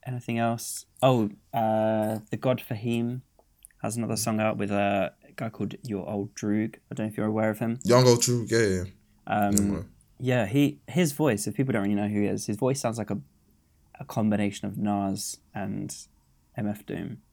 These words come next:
Speaker 1: His voice, not his lyrics, but his
Speaker 2: Mm. <laughs>
Speaker 1: voice, before people get on to, get on to me. Um,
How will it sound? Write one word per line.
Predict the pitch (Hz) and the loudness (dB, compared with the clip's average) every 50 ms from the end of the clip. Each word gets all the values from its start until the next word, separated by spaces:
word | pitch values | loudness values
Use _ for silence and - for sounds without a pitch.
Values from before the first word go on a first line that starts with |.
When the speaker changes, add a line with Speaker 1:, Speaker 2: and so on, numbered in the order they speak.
| _ _ _ _ _ _ _ _ _ _ _ _ _ _ _ - | _ _ _ _ _ _ _ _ _ _ _ _ _ _ _ -6
Speaker 1:
His | - 110 101 | -6 -4 -2
voice, | - 110 104 98 101 - - | 0 0 0 0 -2 -2 -2
not | 131 120 107 | 0 2 2
his | 127 127 123 | 2 2 2
lyrics, | 127 113 101 95 - - - | 2 0 0 -2 -4 -6 -8
but | - - 98 | -8 -6 -4
his | 92 92 | -4 -6
Speaker 2:
Mm. | - | -4
<laughs> | - 101 | -4 -2
Speaker 1:
voice, | 95 - - - - - - - _ _ _ | -2 -2 -2 -4 -4 -6 -10 -14 _ _ _
before | - 120 - 110 101 | -10 -8 -6 -6 -6
people | - 113 101 | -4 -4 -4
get | - 101 87 92 | -2 -2 -2 -2
on | 95 95 | -4 -6
to, | - - - - _ _ | -10 -12 -16 -20 _ _
get | - - 101 | -8 -6 -4
on | - 156 | -4 -4
to | - - - 135 | -2 0 0 2
me. | 139 196 135 - - - - - - - - | 2 2 0 0 -4 -12 -20 -20 -20 -6 0
Um, | - 110 107 104 104 104 101 98 98 | 2 4 4 4 4 2 2 0 -2